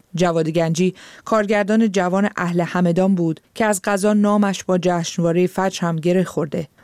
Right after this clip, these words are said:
او که خود نیز چند فیلم کوتاه در کارنامه دارد، دستیار کارگردان فیلم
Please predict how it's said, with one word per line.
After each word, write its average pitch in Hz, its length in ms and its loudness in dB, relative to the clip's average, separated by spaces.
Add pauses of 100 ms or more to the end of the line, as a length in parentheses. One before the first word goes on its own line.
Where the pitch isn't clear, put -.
او 190 140 2
که 190 120 -2
خود 196 260 0
نیز 190 200 2
چند 180 320 0
فیلم 180 280 2
کوتاه 190 440 -2
در 185 180 -2
کارنامه 170 500 -2
دارد، 170 400 -2 (120)
دستیار 185 480 0
کارگردان 175 720 -2
فیلم 180 400 2